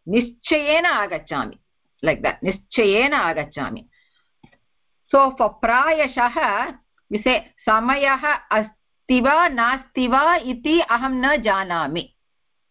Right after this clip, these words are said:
Okay, I don't know if I'm ha-, if I have time or not. Prayashah agachami. Maybe I will come. Hmm? Prayashaha,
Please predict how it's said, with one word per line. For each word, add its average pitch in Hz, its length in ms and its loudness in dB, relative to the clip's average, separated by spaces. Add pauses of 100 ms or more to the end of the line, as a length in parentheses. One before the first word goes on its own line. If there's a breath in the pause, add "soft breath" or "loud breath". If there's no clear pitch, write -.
(220)
Okay, 185 180 2
I 196 280 0
don't 240 380 2
know 285 160 4
if 240 240 0
I'm 208 200 0
ha-, - 340 -2
if 160 100 -12
I 190 60 2
have 202 260 -2
time 180 280 -2
or 160 100 2
not. 147 260 0 (500 soft breath)
Prayashah 269 840 2
agachami. 214 800 -6 (200)
Maybe 285 720 2
I 160 140 0
will 131 160 -6
come. - 160 -20 (120)
Hmm? 247 300 2
Prayashaha, 202 800 -2